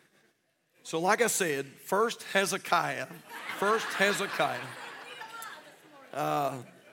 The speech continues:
First Chronicles thirteen in your Bibles, First Chronicles thirteen.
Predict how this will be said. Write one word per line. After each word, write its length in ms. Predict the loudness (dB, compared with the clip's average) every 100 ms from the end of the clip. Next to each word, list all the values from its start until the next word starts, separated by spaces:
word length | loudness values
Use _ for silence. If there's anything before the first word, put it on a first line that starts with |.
| -20 -20 -20 -20 -20 -20 -20 -20 -20 -20 -20 _ _ _ _ -20 _ _ _ _ _ _
First 920 | -16 -2 6 6 6 4 -2 -8 -14 -18 _ -16
Chronicles 1000 | -2 4 6 6 2 -8 -8 -8 -12 -16 _ -20
thirteen 920 | -12 2 6 6 4 0 0 0 -6 -12 -20 -20 _ _ _ _ -8
in 120 | -6
your 120 | -4
Bibles, 500 | -2 -2 -4 -8 -18 -20 _ _ _ _ _ _
First 320 | -6 -4 -4 -4
Chronicles 460 | -4 -4 -8 -12
thirteen. 640 | -10 -10 -10 -14 -12 -14